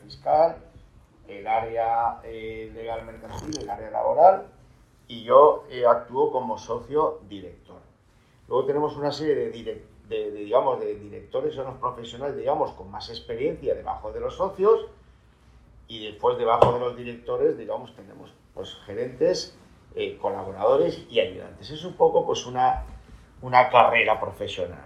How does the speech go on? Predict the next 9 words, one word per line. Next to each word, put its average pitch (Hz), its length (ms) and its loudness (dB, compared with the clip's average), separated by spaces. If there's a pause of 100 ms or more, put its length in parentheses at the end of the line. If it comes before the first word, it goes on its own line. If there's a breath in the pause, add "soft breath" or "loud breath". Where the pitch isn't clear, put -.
¿no? 127 280 0 (400 loud breath)
Pues - 200 -14
eso, - 200 -16 (440)
una - 160 -18
carrera, 104 420 2
digamos, 110 480 -6 (520 loud breath)
donde 98 220 -14
la 98 120 -10
gente, 107 460 -12